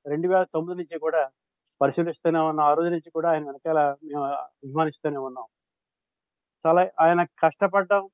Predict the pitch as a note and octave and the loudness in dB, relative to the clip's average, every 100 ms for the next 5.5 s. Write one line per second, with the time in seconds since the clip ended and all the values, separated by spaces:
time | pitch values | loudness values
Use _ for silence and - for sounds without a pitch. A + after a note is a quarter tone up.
0 | _ _ - D3 F#3 F#3+ G3 F#3+ F#3 E3+ | _ _ -8 -4 -2 -2 -2 -4 -2 -2
1 | F3 F3 E3+ - _ _ _ E3 D3 F3+ | -2 -4 -6 -12 _ _ _ -6 -2 -2
2 | F3 E3 F3+ E3 D#3+ F3 D#3+ D#3+ _ E3 | -2 -2 -4 -4 -2 -2 -2 -4 _ -4
3 | D#3+ F3 F3+ F3 C#3+ C#3 C3 B2+ B2+ _ | -2 0 0 -2 -4 -4 -4 -6 -14 _
4 | _ _ _ _ - - E3 D#3+ F#3+ B3 | _ _ _ _ -18 -8 -4 -2 0 -2
5 | A3 F3+ F3+ G#3+ | -4 -6 -2 -4